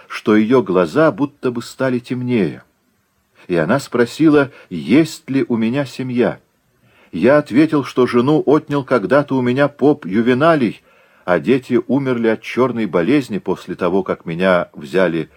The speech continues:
в аманаты. Она опустила на мгновение голову, а потом вскочила на нарты, и мы погнались за Демьяном. Всё. Больше ты ничего не услышишь о слезах воина.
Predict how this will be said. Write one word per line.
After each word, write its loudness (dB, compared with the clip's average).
в -6
аманаты. -6
Она 0
опустила -4
на -4
мгновение -2
голову, -4
а -4
потом 0
вскочила -4
на -4
нарты, -2
и -6
мы -2
погнались -8
за -6
Демьяном. -6
Всё. -2
Больше 2
ты 2
ничего 0
не 0
услышишь -6
о -4
слезах -4
воина. -6